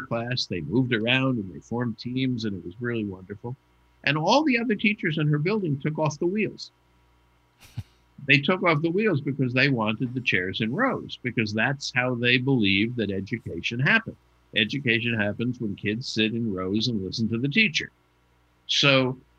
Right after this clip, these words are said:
if we don't change the beliefs that are behind what we do,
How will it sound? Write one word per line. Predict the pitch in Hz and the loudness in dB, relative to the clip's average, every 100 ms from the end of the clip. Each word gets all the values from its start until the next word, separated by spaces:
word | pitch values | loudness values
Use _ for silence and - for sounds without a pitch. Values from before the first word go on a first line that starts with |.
| - | 0
if | 135 139 | 0 0
we | 147 247 | -2 0
don't | 294 170 156 156 160 156 | 0 -2 -6 -4 -2 2
change | - 180 190 165 151 147 | 4 4 2 0 -4 0
the | 127 | 0
beliefs | 127 131 160 277 240 - - | 2 2 4 2 0 -4 -4
that | 120 | -2
are | 117 | -2
behind | 113 113 - 196 247 254 214 131 | 0 -2 -2 2 4 6 6 4
what | 110 90 | 2 0
we | 95 87 | -2 -2
do, | 78 | -4